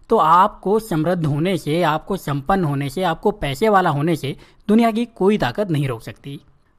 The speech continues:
चलिए अब आपका और वक्त नहीं लूँगा और बात करता हूँ सिखों की समृद्धि के सबसे बड़े कारण या पहली क्वालिटी की, तो ये है खुद को किसी भी बात के लिए एंटाइटल्ड नहीं समझना। हिंदी में कहें तो ये खुद को किसी भी बात के लिए हकदार नहीं समझते।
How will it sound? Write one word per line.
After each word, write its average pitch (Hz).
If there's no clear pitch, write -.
चलिए 254
अब 202
आपका 175
और 160
वक्त 156
नहीं 165
लूँगा 147
और 226
बात 196
करता 185
हूँ 190
सिखों 185
की 202
समृद्धि 151
के 214
सबसे 185
बड़े 180
कारण 147
या 185
पहली 156
क्वालिटी 151
की, 156
तो 226
ये 226
है 196
खुद 214
को 208
किसी 202
भी 208
बात 139
के 143
लिए 135
एंटाइटल्ड 165
नहीं 143
समझना। 127
हिंदी 226
में 196
कहें 180
तो 202
ये 190
खुद 214
को 185
किसी 196
भी 208
बात 156
के 156
लिए 147
हकदार 185
नहीं 185
समझते। 131